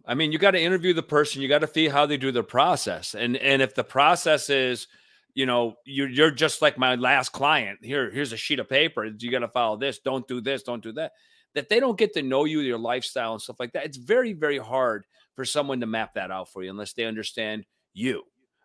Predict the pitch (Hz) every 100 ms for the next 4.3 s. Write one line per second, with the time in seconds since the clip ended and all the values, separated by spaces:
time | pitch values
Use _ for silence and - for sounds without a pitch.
0 | - 107 104 104 104 107 127 127 175 185
1 | 175 160 143 127 - 143 123 - - _
2 | _ - 117 113 110 110 101 _ _ _
3 | _ _ _ _ _ - - 143 - 143
4 | 165 180